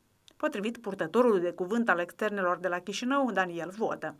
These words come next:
Zaharov a declarat că răspunsul Moscovei la decizia Chișinăului de a interzice așa zisa panglică a Sfântului Gheorghe va fi dureros. Fostul președinte Igor Dodon, unul dintre fruntașii Partidului Socialiștilor, a și anunțat că va sfida interdicția.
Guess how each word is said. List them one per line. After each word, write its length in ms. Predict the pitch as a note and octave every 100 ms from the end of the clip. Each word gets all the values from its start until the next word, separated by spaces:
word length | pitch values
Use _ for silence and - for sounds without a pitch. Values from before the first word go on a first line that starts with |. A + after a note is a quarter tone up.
| _ _ _ _
Zaharov 400 | D#4 D4 D#4+ D4
a 80 | C#4
declarat 400 | C4+ C#4 C#4 D4
că 100 | C4+
răspunsul 400 | A#3 A#3+ C4 C4
Moscovei 500 | A#3 A#3 A#3+ G3+ G#3
la 140 | G3+
decizia 460 | G3 F#3+ A3 A3 G3
Chișinăului 520 | F#3+ G#3 G#3+ G#3+ F#3+
de 80 | F#3
a 40 |
interzice 500 | F3+ F#3+ G#3 G#3 G#3
așa 200 | F3 G3+
zisa 280 | F#3 F#3+ F#3+
panglică 460 | F#3 G3+ F#3 F3+ F3+
a 40 |
Sfântului 380 | F3+ G3 G3 A3+
Gheorghe 380 | C4+ D#4 D4 C4
va 120 | F#3+
fi 300 | F#3+ G3+ A3 G3+
dureros. 520 | G#3 A#3+ B3+ E3 C#3+ - _ _ _ - - - -
Fostul 280 | - C4+ C4
președinte 540 | A3+ G3 G3+ A3 A3
Igor 340 | F#3+ F#3 G3+ F#3
Dodon, 380 | F#3+ F#3 C4+ C4
unul 300 | A3+ A3+ G3+
dintre 280 | G#3+ F#3+
fruntașii 640 | F#3+ G3+ F#3+ G#3 G#3 F#3+ F#3+
Partidului 480 | E3+ - F#3+ F#3 F#3+
Socialiștilor, 800 | G#3+ A3+ B3 D4 D4 C#4+ C#4+ D4
a 100 | C#4+
și 140 | D4
anunțat 500 | D#4+ D#4+ C#4+ A#3 B3
că 120 | -
va 140 | G#3 G#3
sfida 460 | G#3+ B3+ G3+ G3
interdicția. 840 | G#3 A#3 C#4 B3+ C#4+ - - G3+